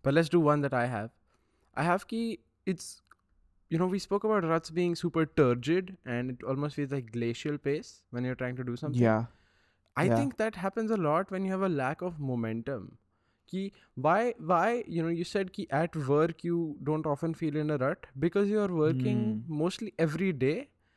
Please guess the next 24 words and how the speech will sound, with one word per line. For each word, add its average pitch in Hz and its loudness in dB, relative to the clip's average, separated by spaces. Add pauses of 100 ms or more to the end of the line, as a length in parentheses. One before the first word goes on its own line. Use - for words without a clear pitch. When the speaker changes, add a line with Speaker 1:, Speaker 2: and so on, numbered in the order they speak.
(520)
Speaker 1:
So 170 6 (300)
Speaker 2:
Uh-huh. 117 0
Speaker 1:
you 151 -2
don't 233 4
just - -8
forget. 135 2
Like, - -8 (720)
I'll 156 4
tell 170 4
you 170 4
what 156 6
has 139 0 (100)
happened. 110 -4
Ki 139 -2 (140)
if - -2
I 165 2
take 196 -2
a 214 2 (140)
week-long 170 0
break 147 -2
from 151 -2
work - -6 (100)
and 131 0
I 147 2